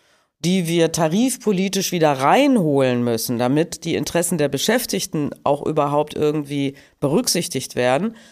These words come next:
wird das Tarifgeschäft natürlich nicht leichter. Wenn man das aber umdreht und sagt, „Wir machen einen engeren gesetzlichen Rahmen, aber ihr könnt tarifpolitisch, weil es vielleicht eine Gegenleistung gibt,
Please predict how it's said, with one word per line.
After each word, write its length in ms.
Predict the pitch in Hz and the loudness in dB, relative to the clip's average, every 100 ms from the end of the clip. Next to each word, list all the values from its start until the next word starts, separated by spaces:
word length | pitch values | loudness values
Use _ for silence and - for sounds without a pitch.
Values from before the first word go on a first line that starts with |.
| _ | _
wird 140 | 202 | -4
das 100 | 196 | -2
Tarifgeschäft 680 | - 196 196 - 190 185 - | -2 -2 -2 -4 -2 -2 -2
natürlich 360 | 175 170 170 160 | -4 -4 -6 -2
nicht 240 | 175 165 | -2 -4
leichter. 480 | - 107 - - - _ _ _ | -6 -6 -8 -12 -14 _ _ _
Wenn 80 | - | 0
man 100 | 170 | 2
das 120 | 175 | 2
aber 220 | 175 165 - | 4 4 4
umdreht 640 | 285 349 202 143 135 131 | 4 4 2 2 0 -2
und 220 | - 156 | -2 -2
sagt, 320 | 151 156 160 - - _ | 2 2 0 -6 -20 _
„Wir 120 | - 156 | 0 2
machen 360 | 165 208 208 | 4 2 0
einen 380 | - 151 151 151 - _ - | 2 2 2 -2 -8 _ 2
engeren 580 | 170 311 240 160 151 | 4 6 4 2 2
gesetzlichen 680 | 156 143 165 - - 160 143 | 0 0 0 0 -4 -4 -4
Rahmen, 580 | 135 190 247 165 139 180 | 2 2 4 2 0 -2
aber 200 | 156 156 | 0 2
ihr 120 | 151 | 0
könnt 260 | 156 208 196 | 0 -2 0
tarifpolitisch, 1080 | 170 208 240 - 190 180 226 220 240 - - - _ _ _ _ _ _ _ _ - | -2 -2 -2 -2 -2 -2 0 0 0 -2 -8 -18 _ _ _ _ _ _ _ _ -2
weil 240 | 139 139 | 2 4
es 340 | 151 143 - - | 4 2 -2 -4
vielleicht 420 | - 156 151 156 | -2 2 4 4
eine 180 | - 139 | 2 0
Gegenleistung 880 | 131 208 254 185 131 127 - 151 147 | 2 2 4 4 4 4 2 -2 -2
gibt, 380 | 160 226 269 | -2 -4 -6